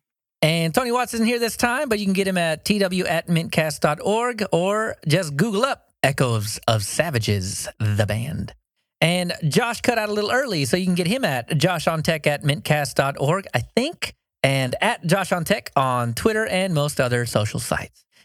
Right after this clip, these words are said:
As for me, leo chavez dot org and at Leo Chavez on Twitter, leo chavez at mintcast dot org, Linux User Space dot show, and you can get your five-minute news digest at Full Circle Weekly News, or you can buy me a coffee. Now,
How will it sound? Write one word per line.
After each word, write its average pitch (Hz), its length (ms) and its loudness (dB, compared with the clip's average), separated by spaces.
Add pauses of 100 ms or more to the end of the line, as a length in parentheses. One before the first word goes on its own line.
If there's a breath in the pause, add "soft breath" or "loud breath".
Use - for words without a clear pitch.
(100)
As 139 140 2
for 180 100 2
me, 269 280 -2 (480 soft breath)
leo 220 180 2
chavez 226 280 -2
dot 214 140 2
org 226 360 0
and 196 360 0
at 196 280 0
Leo 202 200 2
Chavez 185 300 0
on 160 140 0
Twitter, 220 400 0 (200)
leo 151 220 2
chavez 135 300 0
at - 100 -2
mintcast 123 340 0
dot 120 160 2
org, 240 420 0
Linux 240 280 -2
User 202 160 0
Space 190 220 0
dot 180 200 0
show, 262 300 0
and 226 100 -2
you 208 80 -2
can 180 120 2
get 160 160 0
your 151 80 -4
five-minute 151 380 0
news 131 180 2
digest 117 400 0
at - 80 -6
Full 131 120 2
Circle 120 220 -2
Weekly 110 260 0
News, 320 280 2
or 320 40 2
you 302 80 0
can 262 120 0
buy 233 120 2
me 214 120 -2
a 180 40 -6
coffee. 143 300 0 (320 loud breath)
Now, 196 300 0